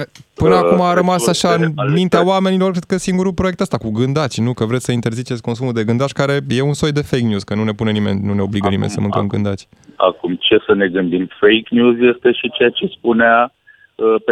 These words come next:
Speaker 2: S D-ul, că noi am votat împotriva, uh, închiderii minelor. Proiectul este al lor. Uh, puteți vedea sau vă pot transmite oricând votul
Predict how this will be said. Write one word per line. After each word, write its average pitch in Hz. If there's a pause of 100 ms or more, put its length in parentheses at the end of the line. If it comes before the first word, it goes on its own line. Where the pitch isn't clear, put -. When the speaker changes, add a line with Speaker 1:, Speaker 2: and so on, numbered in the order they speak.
(120)
Speaker 2:
S 110
D-ul, 120
că 117
noi 117
am 113
votat 113
împotriva, 117
uh, 107
închiderii 110
minelor. 101
Proiectul 107
este 110
al 87
lor. 120 (500)
Uh, 95 (280)
puteți 107
vedea 104 (120)
sau 98
vă 98
pot 104
transmite 101
oricând 107
votul 98